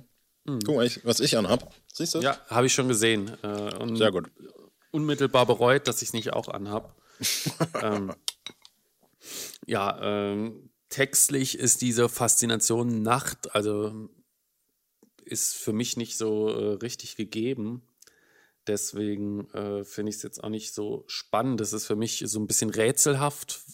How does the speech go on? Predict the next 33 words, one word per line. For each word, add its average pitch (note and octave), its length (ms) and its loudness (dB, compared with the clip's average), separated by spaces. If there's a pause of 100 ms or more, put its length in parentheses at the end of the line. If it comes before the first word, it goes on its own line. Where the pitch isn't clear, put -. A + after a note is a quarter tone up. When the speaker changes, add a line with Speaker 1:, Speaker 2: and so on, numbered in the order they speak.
(280)
Speaker 1:
was, - 560 2
also G#2 140 0
die G2+ 140 -4
Nacht A2+ 260 -2
an G#2 120 -2
sich A2+ 200 -2
ist - 120 0
ja A#2 80 4
auch A#2+ 240 2
rätselhaft. A#2 680 2 (460)
Und G#2 220 4
ich G#2+ 160 2
seh A#2+ 140 4
schon, A#2+ 260 6
dass A2 200 4
du A2 160 4
hier G#2 180 4
mit A2 160 0
dem G#2 120 0
Finger C3 320 2
ganz, A2+ 440 2
äh, A2 180 2
engagiert A2+ 560 2
aufzeigst. B2+ 760 4
Bloß A#2+ 280 4
nicht D#3+ 160 4
Speaker 2:
Ja. A#2 100 8
Speaker 1:
schnipsen, D3+ 440 4 (540)
Herr B2+ 220 -2
Speaker 2:
Nee, C3+ 140 8
nee. C3 80 8
Speaker 1:
Scholz. - 320 2
Speaker 2:
Ich, - 220 4